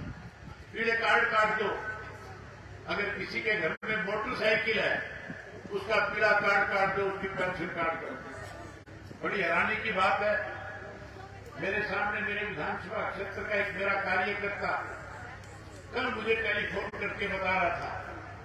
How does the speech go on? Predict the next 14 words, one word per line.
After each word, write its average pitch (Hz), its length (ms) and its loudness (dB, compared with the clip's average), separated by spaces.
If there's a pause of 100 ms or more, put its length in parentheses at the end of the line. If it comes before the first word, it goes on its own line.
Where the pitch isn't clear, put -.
(920)
गरीब 196 320 2
घर 196 80 2
का 220 320 0
था, 214 300 4
मजदूरी 220 340 -2
करने 214 340 2
वाला 190 180 6
है, - 240 0 (760)
लेकिन 190 200 -2
पार्टी 175 460 2
का 240 220 0
सच्चा 214 380 4
सिपाही 196 440 2
है। - 300 -6